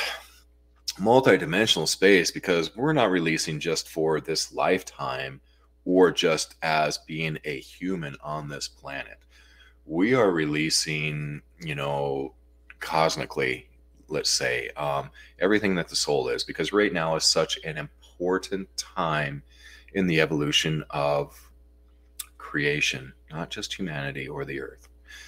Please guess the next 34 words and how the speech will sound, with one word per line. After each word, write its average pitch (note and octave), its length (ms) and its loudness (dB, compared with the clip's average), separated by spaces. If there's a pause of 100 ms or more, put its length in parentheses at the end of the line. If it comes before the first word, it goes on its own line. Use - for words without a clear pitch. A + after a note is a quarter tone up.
(500)
So G2+ 600 10
anyway, D2+ 480 4
the F#2+ 80 2
work C3+ 220 8
that D3+ 100 12
we're C#3 100 10
doing G2+ 460 8
is, D2+ 720 2 (240)
is D2+ 240 -8
really E2 600 2
huge. C#2+ 600 -4
So E2 460 2 (560)
a F#2 40 2
lot G2+ 240 10
of A2 60 10
times G#2 380 4
in F2 80 2
dream F2+ 260 4
time E2 340 2
where D#2 280 4
we D2+ 400 -2
do F2+ 260 4
so F#2 180 0
much D#2+ 220 -4
releasing, D2 440 -2
and D#2+ 120 -4
that's F2 240 -4
why F2 180 2
we D#2+ 340 0
speak - 320 -6
about D2+ 360 -2
using D#2+ 280 -6
the C#2+ 80 -10
tools E2 580 -4